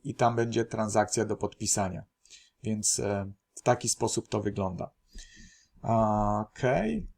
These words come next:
więc mamy to załatwione. I teraz, e,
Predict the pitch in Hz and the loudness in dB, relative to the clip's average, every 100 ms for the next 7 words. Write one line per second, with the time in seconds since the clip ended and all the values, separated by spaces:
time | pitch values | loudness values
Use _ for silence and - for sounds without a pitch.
0 | - 110 101 107 104 101 - 101 98 - | -10 -8 -6 -6 -4 -6 -6 -8 -8 -8
1 | 104 104 98 - 120 117 143 - - _ | -2 0 0 0 0 0 0 -2 -4 _
2 | _ _ _ - 175 190 202 220 _ - | _ _ _ -4 2 4 2 -2 _ 4
3 | 127 127 127 - - 110 113 107 107 | 6 8 6 4 0 2 4 4 2